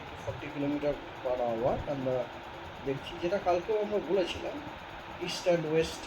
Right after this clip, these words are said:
মিদনাপুর, ঝাড়গ্রাম, উত্তর চব্বিশ পরগনা,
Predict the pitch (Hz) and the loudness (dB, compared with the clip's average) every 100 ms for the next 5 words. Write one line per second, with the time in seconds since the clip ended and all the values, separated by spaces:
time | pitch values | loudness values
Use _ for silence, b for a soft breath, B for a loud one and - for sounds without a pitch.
0 | - - 139 151 - 160 160 349 415 - | -10 -10 -6 -4 0 0 2 -2 -2 -8
1 | - - - - - - - - - - | -10 -10 -10 -10 -10 -10 -10 -10 -10 -10
2 | - 131 131 139 165 180 - - - - | -2 0 2 4 4 0 -6 -12 -12 -12
3 | - - - - - - - 143 143 139 | -12 -12 -12 -12 -12 -10 -8 -8 -4 -4
4 | 156 - 131 123 - - 156 156 160 | -2 -4 -4 -4 -4 -2 0 0 0